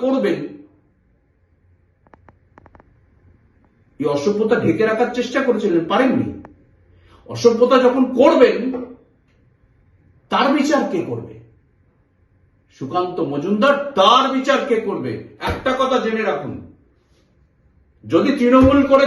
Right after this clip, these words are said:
থাকে অন্যায়, অনুব্রত মণ্ডল কুকথা বলেছে,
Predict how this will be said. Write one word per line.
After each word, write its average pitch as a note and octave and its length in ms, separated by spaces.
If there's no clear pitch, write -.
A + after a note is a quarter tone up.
থাকে C#4+ 180
অন্যায়, - 420
অনুব্রত G#3+ 360
মণ্ডল A#3 280
কুকথা B3 440
বলেছে, C4 300